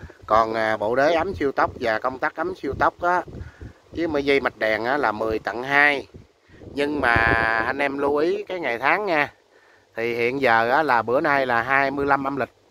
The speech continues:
Hai mươi lăm âm lịch nha, mình t-, tính ngày âm lịch nha. Thì mình có nói nhiều clip rồi. Thì, à, từ ngày ba mươi âm lịch, từ ngày ba mươi đến ngày, à, mùng một, mùng hai, mùng ba âm lịch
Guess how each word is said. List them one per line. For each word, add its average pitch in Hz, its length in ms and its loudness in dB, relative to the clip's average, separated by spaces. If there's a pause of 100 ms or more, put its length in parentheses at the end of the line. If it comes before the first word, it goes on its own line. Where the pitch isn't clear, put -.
(720)
Hai 143 160 2
mươi 147 140 0
lăm 139 180 2
âm 143 100 -2
lịch 127 200 -2
nha, 143 180 2
mình 120 160 -2
t-, - 160 -10
tính 151 220 -4
ngày 143 120 2
âm 127 120 0
lịch 117 180 -4
nha. 139 300 2 (440)
Thì 117 160 2
mình 117 200 -2
có 156 120 6
nói 208 380 2
nhiều 127 180 0
clip 147 240 0
rồi. 120 360 0 (480)
Thì, 120 280 0
à, 117 380 4 (240)
từ 123 460 -2 (160)
ngày 117 320 0
ba 139 200 4
mươi 160 240 4
âm 156 120 2
lịch, 135 140 0 (1000)
từ 127 180 0
ngày 123 260 2
ba 139 180 6
mươi 156 380 0 (380)
đến 185 220 -6
ngày, 123 420 2
à, 120 180 2
mùng 120 240 -4
một, 117 260 2
mùng 120 160 -6
hai, 139 220 4
mùng 123 180 -4
ba 135 480 4
âm 135 140 -10
lịch 123 120 -6